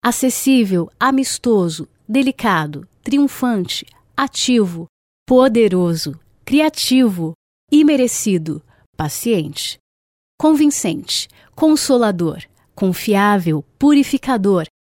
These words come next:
redentor e até fragrante, já que perfuma a vida interior de quem o recebe. Esses adjetivos, positivos como são,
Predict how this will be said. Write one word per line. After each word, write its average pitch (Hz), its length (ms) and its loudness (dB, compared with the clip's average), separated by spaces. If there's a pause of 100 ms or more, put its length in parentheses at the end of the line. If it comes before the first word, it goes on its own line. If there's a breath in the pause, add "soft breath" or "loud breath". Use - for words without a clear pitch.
(300)
redentor 262 800 0 (340)
e 196 80 0
até 196 220 -2
fragrante, 202 720 -2 (360 soft breath)
já 190 560 0
que 214 120 -4
perfuma 247 480 -2
a - 20 -2
vida 202 240 -2
interior 240 560 -2
de 240 160 -4
quem 180 220 -2
o - 20 0
recebe. 147 640 -6 (400)
Esses 240 220 -2
adjetivos, 180 840 -2 (120)
positivos 185 640 -4
como 160 220 -4
são, 160 360 -4